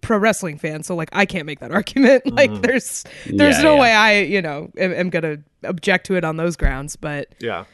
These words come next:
Speaker 1: yeah, I don't know. It's, of all the sport, like, I, I prefer watching almost every other major sport over football just because they're easier to follow. Like, I just
Speaker 2: Yeah.
Speaker 1: can't,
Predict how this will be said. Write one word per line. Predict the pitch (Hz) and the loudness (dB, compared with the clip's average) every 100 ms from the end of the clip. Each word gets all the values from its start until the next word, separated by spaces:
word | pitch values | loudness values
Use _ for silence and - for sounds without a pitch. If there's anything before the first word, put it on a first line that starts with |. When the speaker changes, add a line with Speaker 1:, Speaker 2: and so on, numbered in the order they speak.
| _ _ _ | _ _ _
Speaker 1:
yeah, | 240 311 | 2 4
I | |
don't | 320 | 4
know. | 262 | 4
It's, | 196 240 - | 4 0 2
of | 277 277 | 2 6
all | 320 | 6
the | 349 | 6
sport, | 349 - 302 | 0 0 0
like, | 247 240 - | 2 0 2
I, | 220 233 233 | 2 2 2
I | 208 220 214 175 _ _ _ _ _ _ _ _ - | 2 0 0 -8 _ _ _ _ _ _ _ _ -2
prefer | 269 - - 262 247 | -2 0 2 2 4
watching | 214 202 - 190 | 4 2 0 -6
almost | 180 175 - | -4 -4 -6
every | 160 170 | -8 -4
other | 165 160 | -4 -4
major | 160 151 151 | -6 -8 -10
sport | 147 175 156 | -12 -10 -10
over | 151 151 | -8 -10
football | 147 170 151 151 | -8 -10 -6 -8
just | 147 156 | -8 -12
because | 170 - 160 | -14 -12 -14
they're | 165 165 | -10 -8
easier | 165 160 143 | -8 -8 -8
to | 131 | -10
follow. | - 139 135 117 165 _ _ | -12 -12 -12 -14 -18 _ _
Like, | - - | -16 -14
I | - | 0
just | |
Speaker 2:
Yeah. | 135 92 | 2 2
Speaker 1:
can't, | 85 69 | -4 -16